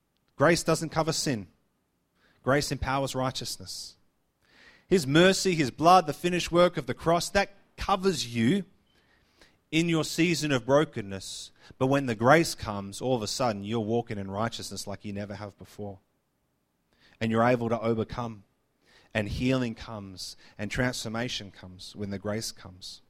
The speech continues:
Yeah? All right. That's it. We're over time. Let me pray. <clears throat>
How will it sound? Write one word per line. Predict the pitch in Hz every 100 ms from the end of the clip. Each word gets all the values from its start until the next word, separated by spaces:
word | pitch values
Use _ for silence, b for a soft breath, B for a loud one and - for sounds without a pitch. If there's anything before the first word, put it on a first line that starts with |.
| _ _ _ _ _ _ _ - - -
Yeah? | 131 170 - _ _ _ _ _ _ _ _ _ 101
All | 113
right. | 110 98 _ _ _ _ _ _
That's | 95 -
it. | 113 -
We're | 98 104
over | 107
time. | - 107 95
Let | 110
me |
pray. | 101 117 98 - _ - - _ _ - _ B B B B B B B B B B -
<clears throat> | - 190 170 156